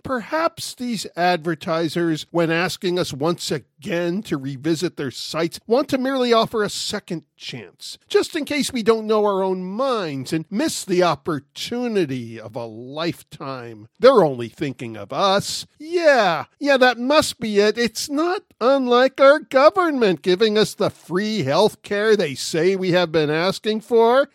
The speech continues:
even though poll after poll shows that we have not asked for it, and even though it's not really free. And then later, when they try to change our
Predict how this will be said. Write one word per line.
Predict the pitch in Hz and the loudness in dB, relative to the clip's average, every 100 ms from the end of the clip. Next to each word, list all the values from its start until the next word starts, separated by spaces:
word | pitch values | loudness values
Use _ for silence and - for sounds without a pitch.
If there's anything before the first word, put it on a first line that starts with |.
| - | -4
even | 165 165 | 0 4
though | 160 | 4
poll | - 180 165 | 6 4 4
after | 156 175 | 2 -2
poll | 135 160 165 | -2 0 2
shows | 170 170 156 | 0 0 0
that | 151 | 0
we | 143 | -2
have | 139 120 | -4 -4
not | 120 151 202 | -4 2 2
asked | 170 156 143 | 2 0 -2
for | - 180 156 | -4 2 4
it, | 277 - | 4 2
and | 214 233 | 2 4
even | 214 | 4
though | 190 175 | 4 2
it's | - | 2
not | 185 160 | 0 0
really | 160 151 139 | 0 -2 -4
free. | - - 240 247 214 214 277 | -6 -10 0 6 8 8 4
And | 214 214 | 2 4
then | 220 208 | 6 6
later, | 240 269 240 233 | 6 8 8 8
when | 226 208 | 8 6
they | 196 | 4
try | - 214 | 4 2
to | 190 | 2
change | - 220 185 | 2 0 2
our | 208 180 | 4 4